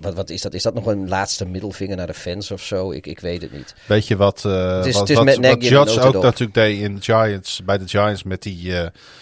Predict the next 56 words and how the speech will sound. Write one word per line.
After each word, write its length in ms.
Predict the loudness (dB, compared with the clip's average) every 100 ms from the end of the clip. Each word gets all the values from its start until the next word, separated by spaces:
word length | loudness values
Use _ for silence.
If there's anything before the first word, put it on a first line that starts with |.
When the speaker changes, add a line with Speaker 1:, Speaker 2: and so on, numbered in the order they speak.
| -20 _
Speaker 2:
met 120 | -8
die 200 | -4 -4
rare 500 | 0 0 0 -2 -4 -6
quarterback 480 | 0 0 2 -2 -4
sneak 260 | -2 2
Speaker 1:
Ja. 300 | 6 8 6 4
Speaker 2:
op 60 |
een 80 | 0
third 340 | 0 2 2 4
down 260 | 4 4
met 140 | 0 -6
je 60 |
kont 260 | -4 -4 -2
in 100 | -2
de 60 |
eigen 260 | 0 -2 -2
endzone? 460 | -4 -2 -2 -2 -4 -10 _ _ _ _ _ _
Ja. 360 | -6 -2 -2 -4 _ _
Speaker 1:
Ja, 400 | -12 -10 -10 -12 -12
nee, 180 | -4 -2
ja. 140 | -2 -4
Speaker 2:
Zijn 240 | 0 0
dat 100 | 0
middelvingers? 840 | 0 0 0 -2 -4 -4 -4 -4
Zijn 240 | -4 -4 0
dat 440 | 0 0 -6 -12 -18 -20 -20 -18 -6 2
Speaker 1:
Ik 180 | 2
weet 220 | 6 6 6
het 80 |
niet. 180 | 2 0
Het 140 | -2 -2
is, 320 | -2 -2 0
eh, 120 | 0
in 140 | 0 -4
het 100 | -6
geval 280 | -2 0
van 180 | 2 0
Nagy 240 | -2 -2 -4
misschien 280 | -6 -4 -4
ook 100 | -2
wel 100 | -4
even 160 | -4
het 120 | -8
slimste 360 | -8 -6 -6 -6
jongetje 300 | -6 -6 -8
van 120 | -12
de 60 | -4
klas 260 | 0 0
willen 240 | -2 -6 -4
zijn. 280 | -4 -4 -6
Ik 120 | -10
heb, 180 | -10 -10
ik 100 | -12
heb 120 | -8
geen 240 | -8 -8
idee. 420 | -6 -4 -2 -4